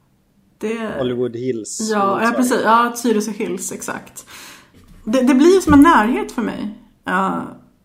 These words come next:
Speaker 1: när jag kan förhålla mig så otroligt intimt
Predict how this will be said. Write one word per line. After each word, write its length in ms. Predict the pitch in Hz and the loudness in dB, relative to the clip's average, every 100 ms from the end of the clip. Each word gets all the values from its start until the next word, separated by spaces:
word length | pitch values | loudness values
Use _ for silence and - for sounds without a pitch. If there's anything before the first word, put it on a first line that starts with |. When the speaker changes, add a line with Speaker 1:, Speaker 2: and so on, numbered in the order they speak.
| _ | _
Speaker 1:
när 400 | 214 214 202 196 | -2 -2 -2 -2
jag 180 | 156 202 | -4 -4
kan 100 | 208 | -6
förhålla 460 | 208 247 269 254 233 | -4 -2 0 2 0
mig 140 | 208 | 0
så 140 | 202 | -4
otroligt 340 | 156 - 202 190 | -6 -6 -8 -6
intimt 840 | 196 190 - 269 170 208 - | -6 -6 -6 -4 -4 -6 -12